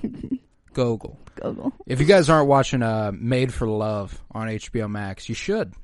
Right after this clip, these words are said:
Speaker 2: It's,
Speaker 1: Oh my
Speaker 2: it's,
Speaker 1: goodness,
Speaker 2: it's,
Speaker 1: it's
Speaker 2: it's twisted.
Speaker 1: eerie.
Speaker 2: It's twisted, it's eerie, and, uh, Kristen Milioti is just phenomenal.
Speaker 1: I l-, I love,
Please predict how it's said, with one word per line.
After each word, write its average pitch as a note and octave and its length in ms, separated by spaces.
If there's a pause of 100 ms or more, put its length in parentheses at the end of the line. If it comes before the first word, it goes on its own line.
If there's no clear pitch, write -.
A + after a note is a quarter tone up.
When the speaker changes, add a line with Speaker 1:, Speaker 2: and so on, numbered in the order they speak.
(140)
Speaker 2:
It's, - 160
Speaker 1:
Oh B3 200
my A3+ 180
Speaker 2:
it's, G#3 120
Speaker 1:
goodness, G#3 300
Speaker 2:
it's, - 200
Speaker 1:
it's - 100 (140)
Speaker 2:
it's - 100
twisted. A#3 260
Speaker 1:
eerie. G3+ 320 (640)
Speaker 2:
It's - 180
twisted, G#3 480
it's C#3 240
eerie, F#3 520 (120)
and, C3 260
uh, A2+ 140
Kristen - 380
Milioti B2+ 440
is A2 120
just - 240
phenomenal. A2 580
Speaker 1:
I A#3 140
l-, A#3+ 260 (960)
I G#3+ 60
love, A3 680